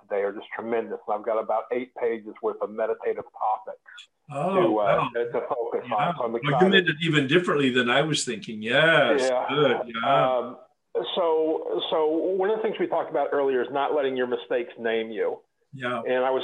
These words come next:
Speaker 1: I was hoping that you could give a couple of, uh, uh, specific examples about, of, of, of real, of real examples to that. What might, what might be examples of that?
Speaker 2: Yeah.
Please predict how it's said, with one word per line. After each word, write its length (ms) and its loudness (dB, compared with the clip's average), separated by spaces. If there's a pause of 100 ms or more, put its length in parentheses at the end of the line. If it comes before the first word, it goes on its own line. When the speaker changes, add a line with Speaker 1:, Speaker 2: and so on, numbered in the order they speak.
(140)
Speaker 1:
I 100 2
was 140 2 (220)
hoping 420 -2
that 120 0
you 100 -4
could 220 -6
give 200 0
a 60 0
couple 760 -2 (140)
of, 500 0 (220)
uh, 40 -4
uh, 240 2 (120)
specific 440 -6
examples 840 -4 (640)
about, 320 -2
of, 140 0
of, 160 0 (120)
of 100 0
real, 320 2
of 80 0
real 320 0
examples 760 -2 (160)
to 80 -4
that. 240 0
What 200 -2
might, 260 -2
what 160 -2
might 180 -2
be 100 -6
examples 640 -4
of 120 -10
that? 260 -8 (640)
Speaker 2:
Yeah. 360 -6